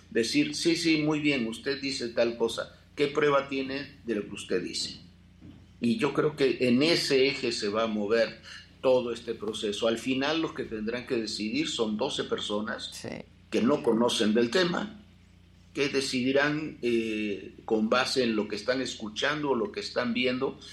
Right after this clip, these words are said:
Speaker 1: si García Luna es culpable o no.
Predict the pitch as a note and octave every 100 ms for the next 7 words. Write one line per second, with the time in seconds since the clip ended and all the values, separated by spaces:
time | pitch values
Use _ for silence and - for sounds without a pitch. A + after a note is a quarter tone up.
0 | - - - A2 G#2+ G2+ G2+ G#2 - A#2+
1 | A#2 A#2+ A#2+ A#2 - G2+ G2 - G#2+ G#2+
2 | G#2 G#2 G#2 G#2+ G#2